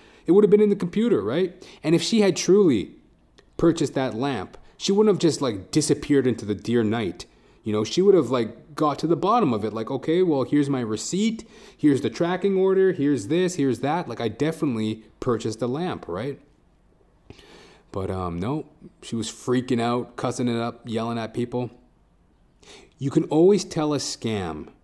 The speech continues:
when you don't trust your gut. Like, if your gut's telling you something, something's wrong, listen to your gut. I was at the fucking bank, like, a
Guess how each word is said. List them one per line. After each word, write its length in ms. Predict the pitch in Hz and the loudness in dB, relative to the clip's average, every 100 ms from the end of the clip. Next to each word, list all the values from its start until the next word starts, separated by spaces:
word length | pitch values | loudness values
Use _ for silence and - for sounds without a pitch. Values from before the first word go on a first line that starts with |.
| _ _ _ _ _ - | _ _ _ _ _ -6
when 460 | 117 113 113 110 - | -2 0 -2 -4 -10
you 120 | 123 117 | -4 0
don't 260 | 123 113 | 0 -2
trust 280 | - 113 - | -4 -4 -4
your 100 | 101 | -6
gut. 340 | 90 87 - - _ _ - | -4 -8 -10 -20 _ _ -8
Like, 140 | 104 | -6
if 120 | 104 | 0
your 80 | 135 | 0
gut's 320 | - 165 - | 0 -4 -4
telling 300 | - 156 160 | -6 -2 0
you 80 | 151 | 0
something, 460 | 156 143 143 156 147 _ | -2 -4 -4 -6 -8 _
something's 440 | - 143 131 147 135 | -6 -4 -2 -2 -2
wrong, 360 | 143 147 143 - | -2 -4 -6 -12
listen 320 | - 107 120 107 | -6 -4 -4 -6
to 160 | - | -6
your 120 | 98 | -6
gut. 300 | 85 87 82 - - - | -4 -8 -10 -10 -6 -4
I 80 | - | -2
was 140 | 131 147 | 0 0
at 220 | 151 - | -2 -2
the 340 | 127 117 107 - | -2 0 -4 -4
fucking 320 | 127 113 95 | -4 -4 -4
bank, 460 | 110 113 95 - - | -2 -2 -4 -8 -14
like, 320 | 90 87 87 | -12 -10 -10
a 240 | 85 80 | -10 -10